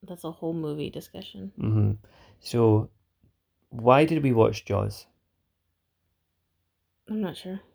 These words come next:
Speaker 1: You said Jaws.
Speaker 2: I said Jaws because this is the first movie that we're reviewing together. And it should be Jaws.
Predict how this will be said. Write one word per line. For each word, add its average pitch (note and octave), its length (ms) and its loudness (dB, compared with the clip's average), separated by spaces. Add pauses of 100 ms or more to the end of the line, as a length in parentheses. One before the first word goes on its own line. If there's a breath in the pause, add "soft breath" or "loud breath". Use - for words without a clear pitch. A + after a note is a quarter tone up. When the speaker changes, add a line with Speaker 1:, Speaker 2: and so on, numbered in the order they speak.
(380)
Speaker 1:
You C4+ 140 -12
said F#3+ 180 -10
Jaws. F3+ 440 -12 (340)
Speaker 2:
I B2+ 60 0
said C#3 220 2
Jaws A2+ 500 0 (520)
because G#2+ 540 2 (140)
this A#2 240 -2
is B2 80 -8
the - 80 -10
first G#2 360 2
movie G#2 260 6
that F#2+ 120 0
we're G2+ 160 6
reviewing G2 360 4
together. F#2+ 440 0 (760)
And F#2 460 0
it - 160 -6
should F#3 260 4
be C#3 100 0
Jaws. G2+ 480 -4